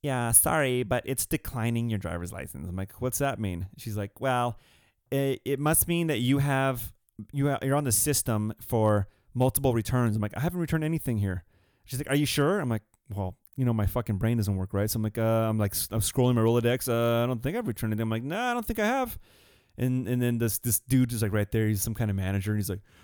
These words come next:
"Yeah, so if you get de-, if it gets declined, there's nothing we can do about it. Okay, that's the system. You gotta call this number." I'm like, "Oh, fuck." And then, uh, I was like, "Well, the woman told me just to bring it in and just swap 'em out."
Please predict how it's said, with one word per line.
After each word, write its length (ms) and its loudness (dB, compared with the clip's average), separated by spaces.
"Yeah, 300 4
so 260 2
if 100 0
you 80 0
get 160 2
de-, 160 0
if 100 0
it 80 -2
gets 180 2
declined, 420 0
there's 100 -4
nothing 180 2
we 80 -2
can 120 -4
do 160 4
about 300 2
it. 80 0
Okay, 220 0
that's 200 2
the 80 -4
system. 380 0
You 80 0
gotta 140 2
call 220 2
this 180 -2
number." 400 -2
I'm 60 -12
like, 160 -10
"Oh, 300 -8
fuck." 540 -14
And 180 -4
then, 200 0
uh, 200 -2
I 40 -2
was 100 -2
like, 160 -4
"Well, 200 2
the 140 0
woman 260 -2
told 200 0
me 100 0
just 180 -4
to 60 -4
bring 200 0
it 100 0
in 240 0
and 140 -4
just 140 0
swap 260 0
'em 100 0
out." 160 -2